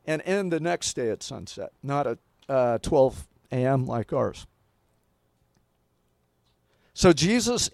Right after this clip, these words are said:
ate the Passover before the actual Passover. And John nineteen fourteen says, "Now it was the day of preparation for the Passover.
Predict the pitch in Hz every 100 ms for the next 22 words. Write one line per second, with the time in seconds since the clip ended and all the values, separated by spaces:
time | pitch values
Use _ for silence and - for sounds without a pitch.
0 | - 185 180 175 - _ 156 - 180 175
1 | - 160 117 117 - 135 - 156 180 147
2 | 131 - 175 170 - 110 101 - 95 98
3 | 156 - _ _ - - 175 156 202 202
4 | 196 202 - 196 170 185 214 208 190 156
5 | - 151 135 - - - 170 180 185 226
6 | 202 220 151 170 143 127 170 220 214 -
7 | 196 - 180 175 175 - 143 - 147 135
8 | 156 143 147 139 117 104 95